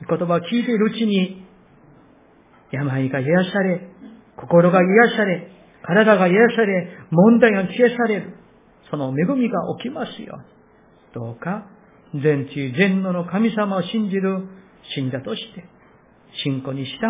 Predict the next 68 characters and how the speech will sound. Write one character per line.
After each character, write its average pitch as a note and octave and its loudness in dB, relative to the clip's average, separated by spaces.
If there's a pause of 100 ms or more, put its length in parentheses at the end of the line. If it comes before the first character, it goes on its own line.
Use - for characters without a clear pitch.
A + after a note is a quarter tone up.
(280)
っ - -20
て、 A#3+ 0 (240)
今 D3+ 4
日 D3 2
礼 D3+ 4
拝 C#3 0
で C3+ -4
き G#3 -6
ま A3 -2
す - -12
よ F3 -6
う - -14
に。 C#3+ -16 (420)
そ B2+ -14
し - -16
て、 F3 -4 (480)
謙 C3+ -4
遜 C#3+ -6
を C#3 -6
持 F#3+ -2
っ G#3+ -4 (200)
て、 A3 -8 (960)
主 G#3+ 4
の D#3 0
言 D3 2
葉 C3 -2
を C3 0
お B2+ -4
聞 - -12
き C3+ -8
で B2+ -12
き F3+ -12
ま G#3 -4
す - -14
よ F#3 -8
う G2+ -10
に、 B3 -8
主 - -6
を B3+ -8 (100)
導 B2 -12
い A#2 -20
て B2+ -20
く - -20
だ - -18
さ F3 -18 (760)
い。 - -10
イ C#3+ 0
エ B2+ -2
ス C3 -8
様 B2+ -2
の B2 -4
皆 E3 4
に G3 2
よ F3+ 6 (120)
っ - -20
て E3+ 2
お C#3+ 0
祈 C#3+ 2
り B2 -6
い - -8
た B2+ -4
し - -12
ま D#3 -4
す。 F#3 -8 (580)
ア C#3+ 4
ー - 2
メ C#3 2
ン。 A#2+ -2